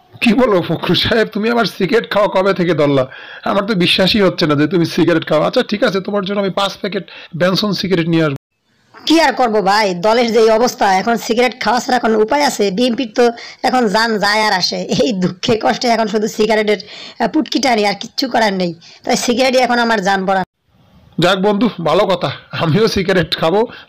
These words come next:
Speaker 1: তুমিও খাবি, সমস্যা নাই। দুজনে একটু টিকটক করবো, একটু ভিডিও করবো, আনন্দ করবো, আহ, মস্তি মাস্তি করবো, এই অপেক্ষায় রইলাম। আমি কিন্তু গাড়ি নিয়ে পথ মাওয়া প্রান্তে থাকবো, তুমি চলে আসো, বোরকা পরে আসো, আর যেভাবে আসো, আসো, সমস্যা নেই দোস্ত,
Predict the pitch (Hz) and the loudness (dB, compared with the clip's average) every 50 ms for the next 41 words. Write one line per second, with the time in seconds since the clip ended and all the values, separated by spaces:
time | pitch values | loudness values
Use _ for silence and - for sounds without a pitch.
0 | - - 185 170 180 214 226 220 - 180 175 214 196 - 175 185 202 180 - 202 | -8 -4 0 2 4 4 2 2 0 -4 -4 -4 -4 -4 -4 -2 -2 -2 -2 -2
1 | 196 185 220 190 170 175 185 185 185 196 - - 185 165 214 190 - - 202 202 | -2 -2 -2 -2 -2 0 0 0 -2 -2 -6 -8 -8 -8 -8 -8 -4 -6 -4 -2
2 | - 196 185 180 196 208 185 208 180 160 165 160 180 180 180 175 196 185 165 175 | 0 0 2 2 0 0 0 -2 -2 -2 0 2 4 4 4 4 2 2 2 2
3 | 196 185 170 175 185 180 175 175 175 175 165 175 190 185 - - - - - - | 2 0 0 0 0 2 2 4 2 2 2 2 -2 -2 -4 -12 -16 -16 -10 -4
4 | - 160 156 156 165 160 - - 190 175 175 170 151 151 160 185 170 - 175 165 | -2 0 2 2 0 0 -2 -2 0 0 0 0 -2 -2 -4 -4 0 0 2 2
5 | 180 190 196 190 175 170 185 175 - 185 180 175 170 165 175 190 214 220 - - | 2 4 4 4 2 2 0 0 2 2 4 4 4 4 2 2 0 -4 -8 -16
6 | - - - - - 175 185 180 190 208 185 214 160 175 170 180 196 196 202 202 | -18 -18 -16 -8 -4 -2 -2 0 0 0 -2 0 0 2 2 2 2 0 0 -2
7 | 190 208 196 185 175 165 175 196 202 214 214 214 180 226 214 - 185 185 202 214 | -2 -2 -4 -2 -2 0 0 0 0 0 -2 -2 0 -2 -2 -2 -2 -2 -2 -2
8 | 233 - 208 190 190 170 214 202 202 220 214 196 - 220 233 285 285 196 170 180 | -4 -2 -2 -2 -2 0 0 2 2 2 0 0 0 0 0 0 0 0 0 0
9 | 160 - 190 170 190 202 208 196 180 - 202 196 165 160 175 185 185 202 196 175 | 0 0 0 0 2 0 0 0 -2 0 0 0 0 0 0 2 2 0 0 0
10 | - 202 196 185 185 208 196 - 190 196 185 - - 185 190 180 170 175 170 - | -2 -2 -4 -2 -2 -2 0 0 -2 -2 -2 -4 -4 -4 -4 -2 -2 -2 -2 0